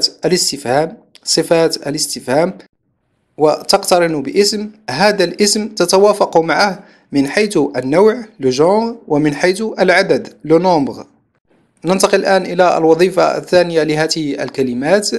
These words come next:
كال، كال وكال وكال، فهذه الكلمات تلعب كذلك دور adjectif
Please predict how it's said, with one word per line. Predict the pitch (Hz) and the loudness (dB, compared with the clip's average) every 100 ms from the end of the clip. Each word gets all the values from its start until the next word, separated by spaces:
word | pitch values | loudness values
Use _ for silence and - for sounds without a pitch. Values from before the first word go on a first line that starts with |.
| 240 _ _ | -8 _ _
كال، | 175 175 160 139 120 - - | 0 2 2 -2 -8 -12 -2
كال | 160 160 147 123 117 - | 0 2 0 -4 -8 -4
وكال | 131 127 - - 160 147 123 | 0 0 -2 0 2 2 -2
وكال، | 113 110 - 156 202 220 - - _ _ | -4 -4 0 2 2 -2 -10 -20 _ _
فهذه | 156 180 185 185 175 | -2 0 0 0 0
الكلمات | 151 143 143 135 156 196 - _ - | -2 -2 0 0 2 0 0 _ -6
تلعب | 196 175 160 156 | 0 2 0 0
كذلك | 143 135 170 202 - | 0 2 0 -2 -6
دور | 151 139 175 208 208 - _ _ _ _ - | -6 2 4 4 0 -8 _ _ _ _ -8
adjectif | 156 151 165 - 202 202 - | -6 -4 -6 -4 -4 -4 0